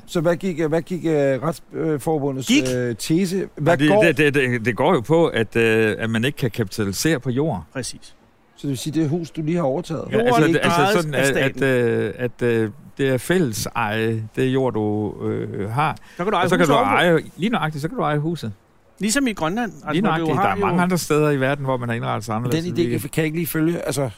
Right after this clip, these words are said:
Speaker 1: jeg havde
Speaker 3: Jamen,
Speaker 1: et
Speaker 3: jamen,
Speaker 1: problem
Speaker 3: det, det,
Speaker 1: engang,
Speaker 3: det
Speaker 1: hvor at, øh, grunden var lejet, og så sagde de, at det kan blive eks-, eksproprieret, hvornår det skulle være, fordi Frederikssundsmotorvejen kommer til at høvle igennem her. Det var
Speaker 2: Jesus.
Speaker 1: tilbage i nullerne, startnullerne.
Speaker 2: Ja.
Speaker 1: Øh, og så tænkte man, at det var da ærgerligt. Man
Speaker 2: Ja.
Speaker 1: gad da godt have haft eget jorden,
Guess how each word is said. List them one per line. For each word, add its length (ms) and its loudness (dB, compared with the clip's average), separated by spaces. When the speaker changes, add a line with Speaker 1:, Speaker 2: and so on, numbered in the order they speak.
Speaker 1:
jeg 160 0
havde 100 2
Speaker 3:
Jamen, 160 2
Speaker 1:
et 40 2
Speaker 3:
jamen, 200 4
Speaker 1:
problem 80 4
Speaker 3:
det, 80 2
det, 60 4
Speaker 1:
engang, 160 0
Speaker 3:
det 80 -14
Speaker 1:
hvor 200 2
at, 120 0
øh, 80 -4
grunden 340 -4
var 80 0
lejet, 340 -2
og 80 -2
så 120 -4
sagde 260 0
de, 180 2
at 140 -2
det 120 0
kan 100 -2
blive 200 -2
eks-, 220 -8
eksproprieret, 1120 -2
hvornår 400 0
det 80 -4
skulle 200 -4
være, 140 0
fordi 160 -4
Frederikssundsmotorvejen 840 -4
kommer 160 -6
til 80 -2
at 80 -4
høvle 240 0
igennem 280 -6
her. 100 -2
Det 160 -4
var 60 -2
Speaker 2:
Jesus. 160 -4
Speaker 1:
tilbage 180 0
i 40 0
nullerne, 540 -2
startnullerne. 580 -6
Speaker 2:
Ja. 380 2
Speaker 1:
Øh, 60 0
og 80 -2
så 60 -14
tænkte 160 -2
man, 80 0
at 100 -4
det 80 2
var 160 4
da 80 0
ærgerligt. 240 0
Man 140 0
Speaker 2:
Ja. 60 2
Speaker 1:
gad 60 4
da 60 2
godt 160 2
have 80 2
haft 140 0
eget 340 2
jorden, 340 -4